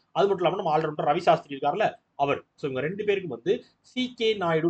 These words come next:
லைஃப் டைம் Achievement Award வந்து கொடுக்கப்படுகிறது Naman Award செரிமனில. எங்க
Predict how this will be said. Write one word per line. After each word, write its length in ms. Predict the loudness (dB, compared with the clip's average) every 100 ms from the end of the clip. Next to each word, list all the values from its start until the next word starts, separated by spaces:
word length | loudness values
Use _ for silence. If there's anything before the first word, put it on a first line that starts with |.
| 0
லைஃப் 160 | -2 -2
டைம் 140 | -6 -6
Achievement 320 | -6 -4 -2
Award 220 | 0 -2
வந்து 140 | -6 -8
கொடுக்கப்படுகிறது 500 | -8 -8 -4 -2 -2
Naman 260 | -2 -4 -2
Award 240 | -2 -4 -6
செரிமனில. 440 | -8 -8 -8 2 2 2 -4
எங்க 100 | -6